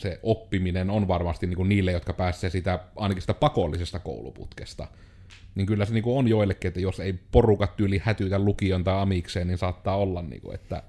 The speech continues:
jää käymättä, kun on käynyt se yhdeksän vuotta sitä. Kun eikö se nyt ole Suomessa tyyli ihan niinku pakollista sarjassa? Mä nyt on käsittänyt ainakin näin.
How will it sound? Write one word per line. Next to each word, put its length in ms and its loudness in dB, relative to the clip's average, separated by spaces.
jää 180 2
käymättä, 720 -4
kun 120 -6
on 100 -4
käynyt 320 0
se 140 -4
yhdeksän 400 -4
vuotta 280 -8
sitä. 320 -10
Kun 80 -4
eikö 100 0
se 80 2
nyt 120 -2
ole 60 -2
Suomessa 340 2
tyyli 200 0
ihan 160 2
niinku 180 -4
pakollista 580 -4
sarjassa? 440 -10
Mä 100 -6
nyt 220 -2
on 100 0
käsittänyt 500 -2
ainakin 340 -10
näin. 300 -10